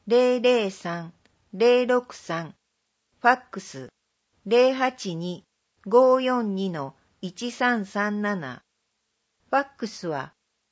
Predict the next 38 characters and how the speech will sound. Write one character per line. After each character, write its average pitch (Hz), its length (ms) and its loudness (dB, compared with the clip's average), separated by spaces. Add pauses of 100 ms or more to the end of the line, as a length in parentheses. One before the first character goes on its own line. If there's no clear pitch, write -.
(140)
音 254 260 0
声 180 300 0
言 214 300 0
語 247 140 4
障 254 320 4
害 202 220 4
な 180 160 -2
ど 170 140 -2
に 156 180 -8
よ 143 140 -8
り、 135 320 -14 (400)
電 247 240 2
話 262 160 2
で 262 120 2
の 220 140 0
コ 180 140 -4
ミ 208 100 -2
ュ 233 60 -2
ニ 240 160 -2
ケ 269 220 4
ー 262 40 0
シ 240 160 -6
ョ 202 40 0
ン 175 140 -4
が 143 280 -4
困 285 260 0
難 208 240 0
な 165 100 -4
人 196 300 -4
の 208 140 0
み 190 160 -4
で 127 100 -6
す。 - 320 -18 (880)
ウ 226 80 0
ェ 269 80 4
ブ 262 140 -4
予 262 140 4
約。 185 520 2